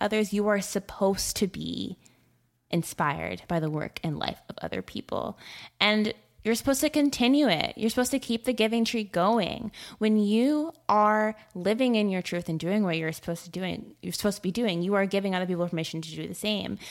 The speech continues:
because they see how alive you are.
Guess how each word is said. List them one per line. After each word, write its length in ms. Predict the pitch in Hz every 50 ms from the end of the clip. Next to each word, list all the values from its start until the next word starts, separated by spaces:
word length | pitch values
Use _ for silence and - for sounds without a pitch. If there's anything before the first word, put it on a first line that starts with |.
| - - -
because 260 | 214 - 214 208 196
they 140 | 214 202 196
see 440 | 190 - - - 233 233 233 233
how 520 | 233 220 - 208 202 202 202 202 202 202 202 - - - - _ _ _ _ _ _ _ _ _ _ _ _ _ _ _ _ _ _ _ _ -
alive 880 | 202 196 175 170 160 175 226 277 262 190 160 147 - - - - - - - - - _ _ _ _ _ _ _ _ _ _ -
you 240 | - 175 170 170 170
are. 380 | 160 160 - - - - -